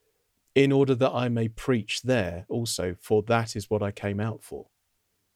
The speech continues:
So there's a really interesting ruthless elimination in Jesus's life of, "No, actually, yeah, the healing is certainly a part, but it's not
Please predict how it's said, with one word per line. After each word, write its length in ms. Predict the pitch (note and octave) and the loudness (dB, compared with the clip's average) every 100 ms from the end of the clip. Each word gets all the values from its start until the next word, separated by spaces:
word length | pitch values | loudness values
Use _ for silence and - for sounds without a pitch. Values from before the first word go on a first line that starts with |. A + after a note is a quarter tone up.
| _ | _
So 160 | - B2 | -2 0
there's 160 | B2 | 0
a 60 | C3 | 2
really 260 | F3+ G3 | 4 4
interesting 520 | D#3 D3 C3 - A2+ A2 | 2 0 -2 -2 -4 2
ruthless 540 | C3 C3+ - A#2 - | 2 2 -2 -4 -2
elimination 1000 | A2+ A#2+ A2+ A2 G#2+ A2 - G2 F2+ G2 _ _ - - _ - | 0 0 0 0 0 -4 -6 -8 -8 -12 _ _ -20 -20 _ -6
in 120 | A2 | -4
Jesus's 460 | A2 G#2 - F#2+ G2+ | 0 -2 -2 -4 -2
life 400 | G2 F#2+ - - | -2 -2 -8 -10
of, 540 | - F#2+ F#2 F#2 - - _ _ _ - | -4 -2 -2 -4 -10 -20 _ _ _ 0
"No, 180 | C3 | 2
actually, 460 | C#3+ - C3 A#2+ A2+ | 2 -2 -2 0 0
yeah, 160 | D3 D3 | 2 2
the 100 | D3 | 2
healing 340 | F3+ F#3+ B2 | 0 0 0
is 340 | A#2+ A2+ - - _ _ _ _ _ - | 0 -2 -4 -10 _ _ _ _ _ -8
certainly 640 | - - C3 C3+ A2 G#2 | -2 4 4 4 2 2
a 80 | G2 | 0
part, 520 | - - D#3 A2+ - _ | -4 0 2 2 -2 _
but 120 | G#2+ | -2
it's 220 | G#2+ - | -2 -2
not 180 | E3 F#3+ | -2 -2